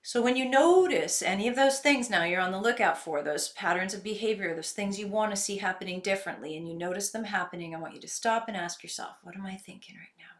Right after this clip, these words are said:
What am I telling myself right now? And when you hear yourself saying something about you that isn't positive or supportive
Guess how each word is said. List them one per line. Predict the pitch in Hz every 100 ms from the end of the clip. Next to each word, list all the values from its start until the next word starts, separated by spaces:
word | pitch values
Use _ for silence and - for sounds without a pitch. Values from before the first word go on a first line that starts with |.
| _
What | 170
am | 185
I | 196
telling | 175 151 -
myself | 170 - - _
right | - _
now? | - - _ _ _ _ _ - - - - -
And | 185 175 175 170
when | 170
you | 165
hear | 165 214
yourself | 214 214 208 202
saying | - 196 196
something | 208 196 190 185
about | 170 156 175
you | 190 247 254 277 - _
that | 190 180
isn't | 180 160
positive | - 208 208 202 202 202
or |
supportive | - - - 220 214 208 202